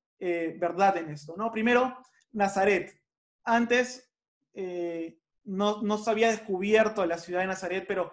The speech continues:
ahora los arqueólogos encontraron una ciudad en el sitio del primer siglo y se han encontrado elementos de adoración cristiana. Entonces, eh, se llegó a descubrir Nazaret donde el Señor, eh, vivió, ¿no? También hay documen-, hay docu-,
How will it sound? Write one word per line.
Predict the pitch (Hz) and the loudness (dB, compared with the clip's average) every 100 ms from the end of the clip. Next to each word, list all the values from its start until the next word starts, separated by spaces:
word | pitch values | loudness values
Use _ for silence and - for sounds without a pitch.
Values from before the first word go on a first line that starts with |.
| _ | _
ahora | - 190 202 | 0 4 6
los | 202 | 4
arqueólogos | 185 190 196 202 | 0 -2 -2 -2
encontraron | 180 175 190 196 | -4 -2 0 2
una | 196 196 | 0 -2
ciudad | - 175 180 185 | -4 2 2 2
en | 180 | -4
el | 160 | -6
sitio | 196 196 180 180 - | -8 -8 -6 -8 -10
del | - 170 | -8 -8
primer | 160 175 175 | -8 -8 -8
siglo | 202 180 180 208 - _ _ _ _ _ | -8 -10 -8 -10 -12 _ _ _ _ _
y | - 196 190 180 | -8 -6 -6 -4
se | 208 | -2
han | |
encontrado | 208 214 208 208 208 | 0 0 4 4 4
elementos | 196 185 196 196 196 | 2 0 0 0 0
de | |
adoración | 175 165 160 180 | 0 -2 -2 -6
cristiana. | 175 175 - 190 165 151 - _ _ _ _ _ - | -6 -8 -6 -4 -4 -6 -16 _ _ _ _ _ -8
Entonces, | 170 170 175 175 - _ - | -6 -2 -4 -4 -18 _ -8
eh, | 180 175 | -4 -4
se | - 185 - 208 | -4 -8 -10 -10
llegó | 190 185 214 | -4 2 4
a | 220 | 2
descubrir | 220 185 190 196 | 0 0 0 -2
Nazaret | 190 - 180 185 | -6 -6 -6 -4
donde | 180 170 | -4 -6
el | |
Señor, | 165 165 175 170 - _ | -8 -8 -6 -6 -10 _
eh, | 165 160 143 - _ 175 | -14 -14 -14 -18 _ -16
vivió, | 165 175 156 | -6 -4 -4
¿no? | 160 - _ _ _ _ _ - | -8 -14 _ _ _ _ _ -4
También | 196 214 220 | 2 4 4
hay | 226 220 | 4 2
documen-, | 233 220 208 196 - | 4 2 2 0 -2
hay | 214 | 2
docu-, | 226 226 233 - | 2 0 -6 -12